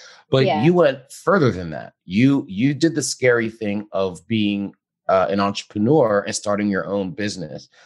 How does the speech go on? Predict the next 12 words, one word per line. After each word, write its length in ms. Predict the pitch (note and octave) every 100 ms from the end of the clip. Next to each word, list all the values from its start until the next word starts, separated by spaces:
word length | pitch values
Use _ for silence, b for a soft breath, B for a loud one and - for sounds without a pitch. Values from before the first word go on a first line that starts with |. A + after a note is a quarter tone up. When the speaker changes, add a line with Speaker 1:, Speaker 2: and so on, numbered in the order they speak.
| b b
Speaker 2:
Yeah. 120 | - A#2
Speaker 1:
How 80 | D3
did 240 | D#3 A#2
you 520 | B2 A#2 A2+ A2 A2 _ _ _ _ _ _ _ _ -
end 240 | B2 C3
up 160 | B2+ A#2
having 480 | - A#2 A2+ A2+ A2+
the 80 | G2+
wherewithal 840 | F#2 C3+ D#3 B2 - F#2+ G2 F#2+ G2+
and 140 | G2+
the 40 | F#2
mindset 840 | G2 A#2+ C3 C3+ - F2+ E2+